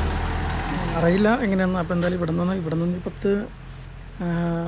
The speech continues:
ഇരുപത്തിമൂന്ന് മിനിറ്റിൻ്റെ, ആ, ഒരു, ആ, ഡ്രൈവാണ് കാണിക്കുന്നത്. അപ്പൊ ഇവിടെ ദേ ഇവിടെ ഒരു പമ്പുണ്ട്. ആ പമ്പിൽ നമ്മള്,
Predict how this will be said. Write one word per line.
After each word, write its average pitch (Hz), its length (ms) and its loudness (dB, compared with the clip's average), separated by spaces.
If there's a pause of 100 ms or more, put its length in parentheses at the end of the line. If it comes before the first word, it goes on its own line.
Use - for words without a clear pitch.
(840)
ഇരുപത്തിമൂന്ന് 190 560 2
മിനിറ്റിൻ്റെ, 196 500 0 (280)
ആ, 185 160 -4
ഒരു, 190 200 -4 (100)
ആ, 185 640 -6
ഡ്രൈവാണ് 185 440 2
കാണിക്കുന്നത്. 156 500 0 (640)
അപ്പൊ 160 180 -4
ഇവിടെ 160 180 2
ദേ 160 180 6
ഇവിടെ 160 160 4
ഒരു 175 240 4 (580)
പമ്പുണ്ട്. 160 460 4
ആ 196 200 -6
പമ്പിൽ 160 440 -2
നമ്മള്, 165 280 -2